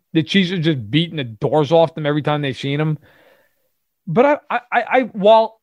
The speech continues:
I, I'd put it this way, I respect both teams. And if the Chiefs don't play well against either, they will lose. But if the Chiefs play well, I think they beat either one of them. I, I just think it's a different style of game.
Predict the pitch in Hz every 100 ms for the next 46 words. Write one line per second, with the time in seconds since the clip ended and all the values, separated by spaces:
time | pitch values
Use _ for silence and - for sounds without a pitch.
0 | - 226 233 233 170 208 147 117 - -
1 | _ _ 185 202 190 170 - - - 226
2 | 220 - 156 147 131 - 104 - _ _
3 | _ 180 160 165 - - 220 - 202 175
4 | - 165 156 156 143 139 123 - 139 113
5 | 101 101 _ _ 156 151 139 135 117 76
6 | - - _ _ _ _ _ _ _ _
7 | 170 226 180 208 - 226 226 - - 127
8 | 131 139 151 151 151 - - 139 156 135
9 | 123 117 110 101 85 73 64 - - _
10 | _ _ _ _ 170 160 185 208 190 180
11 | 160 170 160 151 131 170 139 113 101 98
12 | 151 - 117